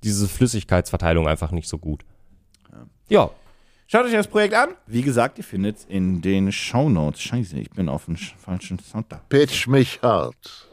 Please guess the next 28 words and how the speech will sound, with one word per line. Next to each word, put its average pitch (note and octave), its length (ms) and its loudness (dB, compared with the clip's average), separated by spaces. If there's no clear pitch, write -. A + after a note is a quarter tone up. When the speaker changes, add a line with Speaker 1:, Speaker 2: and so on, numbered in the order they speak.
Speaker 2:
So, A#2 220 0
also A2+ 320 0
wir B2+ 80 -4
fassen E3 560 -2
zusammen. G#2 360 -2
Wir A#2 140 0
haben C3+ 180 -2
mein A#2+ 380 -2
Washi-Tape, F3 720 -4
wir A2+ 260 -2
haben A#2 220 -2
die A2 180 -6
Bügelperlen-Untersetzer, E3 1500 0
Speaker 1:
Mhm. A2+ 360 2
Speaker 2:
äh, G#2+ 120 2
mein F#2+ 220 -2
Washi-Tape-Shirt G2 640 -2
meine F2+ 140 -2
ich F2+ 40 -8
natürlich, G#2 340 -2
Speaker 1:
Mhm. F#3+ 120 -4
Speaker 2:
deine B2 520 2
Lavalampe D#3 800 0
und, E3 520 2
ähm, C#3+ 640 0
die C#3 200 -2
externe D3+ 640 0
S-S-D-Box. - 1400 0